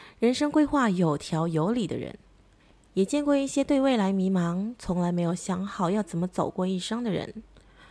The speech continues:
不过，也许每一个人都会有那么一小段时间是心中产生过一些纠结的。galau这个单词曾经在大概十年前流行过，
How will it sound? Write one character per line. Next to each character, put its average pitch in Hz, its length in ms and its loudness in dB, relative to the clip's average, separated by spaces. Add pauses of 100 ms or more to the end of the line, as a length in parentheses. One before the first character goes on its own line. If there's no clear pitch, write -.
(260)
不 285 100 0
过， 302 140 2
也 269 200 0
许 247 200 -2
每 180 240 4
一 180 80 0
个 277 180 0
人 185 440 0
都 226 280 -4
会 233 280 -4
有 165 160 -2
那 240 200 -4
么 254 240 -2
一 226 60 -6
小 180 240 -4
段 190 220 -2
时 175 160 -6
间 214 300 -4 (420)
是 262 120 -4
心 285 200 -6
中 294 180 0
产 - 380 -6
生 240 280 -4
过 247 200 -2
一 220 40 -4
些 233 160 -2
纠 302 300 -4
结 - 180 -8 (120)
的。 - 120 -10 (1080)
galau 170 800 2 (180)
这 214 100 0
个 190 80 2
单 214 260 -2
词 - 340 -8 (680)
曾 262 160 -4
经 285 180 -2
在 285 160 4
大 277 180 2
概 262 300 0
十 - 220 -4
年 220 240 2
前 175 280 0
流 165 140 2
行 160 240 -4
过， - 300 -4